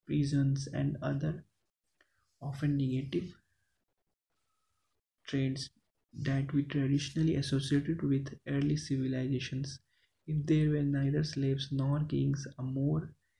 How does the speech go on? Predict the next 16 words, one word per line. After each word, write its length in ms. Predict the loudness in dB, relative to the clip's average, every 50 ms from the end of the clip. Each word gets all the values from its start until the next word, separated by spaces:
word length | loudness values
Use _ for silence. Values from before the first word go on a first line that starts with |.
| _ _ _ _ _ _
egalitarian 800 | -2 0 2 2 2 2 0 0 0 -2 0 0 0 0 0 0
system 480 | -2 -4 -6 -8 -8 -6 -4 -4 -4 -2
of 200 | -2 -2 -2 0
governance 680 | 0 2 2 2 2 0 0 2 2 2 0 0 -2 -4
may 200 | -2 0 0 0
have 380 | 0 0 -2 -2 -4 -4 -8 -8
been 200 | -6 -6 -6 -6 -8 _ _ _ _ _ _ _ _ _ _ _ _ _ _ _ _ _ _ _ _ _ _ -8
practiced 580 | -8 -8 -8 -6 -4 -2 -2 -2 -4 -8 -12 -14 -8 -4
besides 520 | -4 -4 -2 -2 -2 0 0 -2 -4 -6
compared 520 | -8 -8 -8 -6 -4 -4 -2 -2 -4 -4 -4
to 100 | -6 -8 -8 -8
other 220 | -8 -4 -4 -2 -4 -4 -4 -6
ancient 460 | -6 -4 -4 -4 -4 -4 -4 -4 -4 -6 -10
civilization। 880 | -16 -10 -6 -2 -2 0 0 0 0 0 -2 -2 -4 -4 -6 -6 -6 -10 -14 -20 -20 -20 -20 _ -6
The 80 | -4
houses 800 | -2 0 0 0 0 -2 -2 -2 0 2 2 2 0 -2 -4 -8